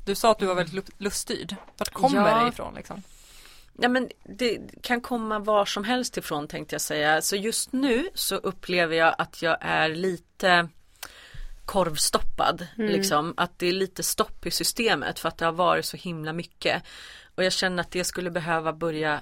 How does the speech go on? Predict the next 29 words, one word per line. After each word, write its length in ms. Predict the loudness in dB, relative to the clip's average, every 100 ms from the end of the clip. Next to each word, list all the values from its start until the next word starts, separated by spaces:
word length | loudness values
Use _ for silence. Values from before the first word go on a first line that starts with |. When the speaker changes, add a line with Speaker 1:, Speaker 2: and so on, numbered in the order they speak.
| -6 -14
Speaker 2:
rinna 400 | -6 -4 -2 -4 -4
undan 600 | -4 0 4 4 2 -8 -18 -20 -20 -20 -20 -20 -20 -8
så 180 | -2 0
att 320 | -2 -10 -18 _ _ -2
jag 240 | 0 0
kommer 300 | -4 -4 -4
åt 340 | 0 -2 -2
den 140 | -6 -4
här 80 | -2
magkänslan 840 | -2 -2 0 0 -2 -4 -6 -6
igen 280 | -6 -8 -10 -14
och 140 | -8 -8
att 320 | -8 -20 -20 -10
de 360 | -2 -2 -2
impulserna 600 | -4 2 4 4 2 -4
får 120 | -8 -8
komma. 520 | -4 -4 -2 -4 -4 -10 -20 -20 -20 -20 -12
Ehm, 580 | -6 -2 -2 -2 -6 -8
och 140 | -6
det 100 | -2
är 40 | -2
väl 140 | 0
det 200 | 0 0
som 200 | 0 -4
har 80 | -2
varit 520 | 0 0 -2 -8 -18 -20 -20 -16 -16 -16 -16 -18 -20 -20 -20 -20 -20 -20 -20
bitvis 640 | -14 -6 -6 -6 -8 -6 -6
frustrerande 720 | -4 -4 -2 0 0 0 -2
också 460 | -4 -6 -4 -4